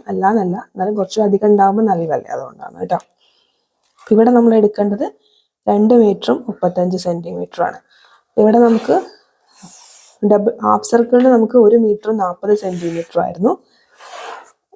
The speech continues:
ഇവിടെ നമുക്ക് രണ്ട് മീറ്ററും മുപ്പത്തഞ്ച് സെന്റിമീറ്ററും ആണ് വന്നത്. അതുപോലെ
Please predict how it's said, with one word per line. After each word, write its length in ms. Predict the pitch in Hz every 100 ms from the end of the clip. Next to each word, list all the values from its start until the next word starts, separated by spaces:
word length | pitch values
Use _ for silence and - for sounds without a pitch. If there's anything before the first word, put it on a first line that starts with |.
| -
ഇവിടെ 160 | 202 208
നമുക്ക് 220 | 196 220 214
രണ്ട് 200 | 190 202
മീറ്ററും 300 | 196 185 214 214
മുപ്പത്തഞ്ച് 460 | - 180 190 175 -
സെന്റിമീറ്ററും 560 | 175 165 175 180 - 175
ആണ് 120 | 196 214
വന്നത്. 280 | 175 - - -
അതുപോലെ 340 | - - 196